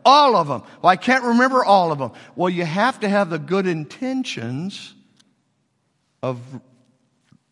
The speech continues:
confessing, remembering, repenting of those sins. So now we're down to good intentions. I'll tell you, I've got the best of intentions. Don't you? I never intend to do something stupid.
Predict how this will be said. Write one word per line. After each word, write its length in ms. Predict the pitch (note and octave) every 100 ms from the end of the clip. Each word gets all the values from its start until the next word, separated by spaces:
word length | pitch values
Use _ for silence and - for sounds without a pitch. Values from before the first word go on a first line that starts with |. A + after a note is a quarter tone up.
| _ _ _ _ - - _ _ _ _ _ _
confessing, 680 | B2+ A#2+ A#2 - A#2 C3+
remembering, 600 | G#2+ G#2 G2+ G2+ G#2+ C3 - _
repenting 520 | C3 B2+ C3 G2+ G#2 A2+
of 100 | B2
those 160 | B2
sins. 420 | - E3 - - _ _ _ - -
So 160 | G#3+
now 320 | G#3 A#3 D4+ D4+
we're 140 | A#3
down 260 | G3+ G3+ A3
to 80 |
good 180 | F#3 G#3+
intentions. 840 | G#3+ G#3 - B4+ - D3 G#2+ - - _ - _ _ G3
I'll 240 | G#3+ A#3
tell 180 | - G3+
you, 120 | F3+
I've 260 | - C4 C4
got 200 | A#3 G#3
the 100 | G3+
best 460 | C#3+ C4 A#3 - A3
of 180 | G3
intentions. 760 | G3 G3 G#3+ F#3 C#3 A#2 - - _ _ _ _ _ _ -
Don't 220 | G#3 G#3+
you? 460 | F#3 C4 G4+ - - - _ _ -
I 100 | C4+
never 320 | D#4 D#4+ D4+
intend 340 | C4 A#3 D4+ A#3+
to 80 | G#3
do 160 | G#3
something 400 | G#3 A3+ A#3+ A3+
stupid. 540 | G3+ B3+ C4 G3+ C3